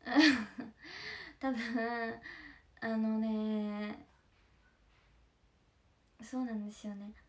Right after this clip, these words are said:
まあ、もう私がこの時間にここにいることは、どう見たっておかしいだろうし、ね、分かってるんですよ。えー、まあ、えー、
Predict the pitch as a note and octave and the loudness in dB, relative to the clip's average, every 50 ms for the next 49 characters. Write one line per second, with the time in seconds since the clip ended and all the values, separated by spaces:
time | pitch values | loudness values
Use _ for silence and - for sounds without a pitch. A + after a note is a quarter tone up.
0 | - _ - A3 A3 A3 G#3+ A3 A3 A3 A3 - - - - E4+ G4+ G4+ G4 - | -20 _ -4 -2 0 0 2 2 0 -2 -2 -4 -8 -8 -6 -6 -4 -4 -2 0
1 | D#4 F4 F4+ F#4 F#4 G#4+ G#4+ F4+ C#4+ A#3+ - - - B3 C4 C4+ C4+ C4 C4+ B3+ | 0 0 0 -2 -2 -2 0 0 0 -2 -2 -6 -4 -2 0 0 2 0 2 0
2 | C4 B3+ C4+ C4 C4 C4 B3 A3 A3+ A3+ A3 G#3 - - - - - - - - | 0 0 0 0 2 2 2 2 2 0 0 -2 -4 -8 -16 -18 -18 -4 -4 0
3 | - B3+ D4 F4+ G#4+ G#4+ F4 C#4+ - - G#3+ G#3 A#3+ B3 - - C4 B3 A3+ A3 | 6 6 6 6 6 2 2 2 2 0 -4 -4 -4 -6 -4 -4 -2 -2 -2 -2
4 | A3 - - - - - - - - - - - - C#4 - - - - G3 G#3+ | -4 -6 -8 -16 -4 -4 -4 -4 -4 -12 -20 -20 -20 -20 -20 -20 -14 -4 0 2
5 | G#3+ G#3+ A3 A3 A3 G#3+ - - G#3 G#3 G#3+ G#3+ G#3+ G#3+ G#3 G3+ G3 G3+ G3+ - | 2 2 2 0 0 -2 -4 -10 -4 0 0 2 2 0 -2 -4 -8 -12 -14 -18
6 | - - - - - - - - - - - A3 G#3+ A3+ A#3 A#3+ B3 B3+ B3+ B3+ | -20 -20 -20 -20 -20 -20 -20 -20 -20 -12 -6 -4 -4 -4 -2 0 0 2 2 0
7 | - - A#3 A3+ A3 B3+ D4 D4 - F4+ D4 C#4 B3+ B3 A#3+ A#3 - A3+ A3 G#3+ | 0 -2 -6 -6 -2 -2 -2 -2 0 0 0 0 0 -2 -4 -6 -8 -6 -6 -6
8 | G#3 G3+ G3+ G3 G3 G#3 - - - - - - - - - - - - G#3+ G3+ | -6 -6 -10 -12 -14 -14 -16 -20 -20 -20 -20 -20 -20 -20 -20 -20 -18 -10 -10 -8
9 | G3 G3 F#3+ F#3 F#3+ F#3+ F#3+ F3+ F3+ - - - - - - - - - - - | -8 -8 -10 -10 -8 -8 -8 -10 -10 -14 -18 -20 -20 -20 -20 -20 -20 -20 -20 -20
10 | - - - - - - - G3+ G3+ G3 F#3+ F#3+ G3 | -20 -20 -20 -20 -20 -18 -14 -12 -10 -10 -10 -12 -14